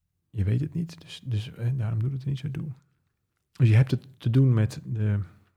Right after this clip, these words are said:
hoeveelheid weken die je nog hebt. Nou, dan kijk maar hoeveel weken je nog hebt of hoeveel zomervakanties je nog hebt. Dat, dat zijn er helemaal niet zo heel veel. En nou helemaal niet in de gezondheid die je nu hebt. Dus dat, dat geeft me aan hoe bijzonder het is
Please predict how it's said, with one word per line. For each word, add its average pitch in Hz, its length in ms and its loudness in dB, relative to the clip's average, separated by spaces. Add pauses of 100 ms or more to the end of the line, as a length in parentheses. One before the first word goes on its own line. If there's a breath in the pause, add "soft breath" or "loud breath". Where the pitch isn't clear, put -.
(140)
hoeveelheid 107 540 0
weken 107 300 2
die 104 100 0
je 98 80 0
nog 98 140 -4
hebt. - 280 -4
Nou, 104 200 0
dan 98 100 -2
kijk 135 220 -4
maar 160 140 0
hoeveel 131 240 0
weken 120 280 -2
je 113 60 -2
nog 104 80 -2
hebt 117 180 -6
of 110 100 -6
hoeveel 113 220 -2
zomervakanties 113 720 0
je 104 60 -2
nog 107 120 -2
hebt. 101 220 -6
Dat, - 260 -14
dat 139 180 -12
zijn 180 120 -6
er 190 60 -4
helemaal 156 200 0
niet 131 100 -2
zo 123 60 0
heel 107 220 2
veel. - 280 -8 (160)
En 117 100 -6
nou 104 140 -2
helemaal 135 300 -2
niet 127 160 -2
in 110 180 -2
de 110 100 -4
gezondheid 123 460 0
die 117 100 -2
je 127 80 -4
nu 117 140 0
hebt. 110 220 -2 (580 soft breath)
Dus 120 180 0
dat, 120 160 2 (200)
dat - 400 -2
geeft 135 280 0
me 123 60 0
aan 143 240 2
hoe 117 140 6
bijzonder 120 420 8
het 110 140 -4
is 117 400 -4